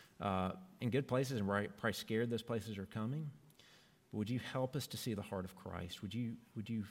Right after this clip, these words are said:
shift our trust from ourselves and our own power and our other resources to you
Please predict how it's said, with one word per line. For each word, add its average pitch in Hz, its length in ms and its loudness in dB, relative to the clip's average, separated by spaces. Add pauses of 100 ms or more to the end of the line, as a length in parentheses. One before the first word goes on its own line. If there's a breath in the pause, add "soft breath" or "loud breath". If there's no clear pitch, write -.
shift - 440 -4
our 101 120 4
trust 101 520 -2
from 98 180 0
ourselves 104 640 0
and 95 80 -2
our 95 80 -2
own 107 140 0
power 104 520 0
and 92 120 0
our 95 120 0
other 104 180 2
resources 98 760 -4 (300 loud breath)
to - 100 -6
you 95 420 0